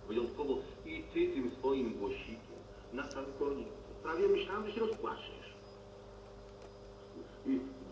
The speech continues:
byłem przygotowany na to, że gdzieś tam masz na podorędziu albo jakąś miętę, albo po prostu zwyczajnie dostałeś od swojego pana troszkę czosnku, żeby tam do oczu sobie tam dostać.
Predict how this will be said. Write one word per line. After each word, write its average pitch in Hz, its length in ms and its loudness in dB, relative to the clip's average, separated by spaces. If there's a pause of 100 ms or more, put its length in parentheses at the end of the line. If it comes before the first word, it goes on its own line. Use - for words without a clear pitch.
(100)
byłem - 260 8
przygotowany 202 640 4
na 135 180 0
to, - 240 0 (680)
że 139 120 0
gdzieś 160 320 2
tam 156 220 -2
masz 120 260 -2 (560)
na 113 80 -2
podorędziu 127 600 2 (680)
albo 135 240 0
jakąś 135 340 0
miętę, 135 400 2 (280)
albo 262 260 -2
po 208 120 0
prostu 277 420 0 (520)
zwyczajnie 139 420 -2
dostałeś 127 440 2
od 117 120 4
swojego 113 260 4
pana 110 260 -4 (140)
troszkę - 260 -2
czosnku, - 300 -4 (560)
żeby - 180 -2
tam - 200 -6
do - 80 -4
oczu - 360 -6
sobie - 180 -2
tam - 120 -4 (300)
dostać. - 240 -6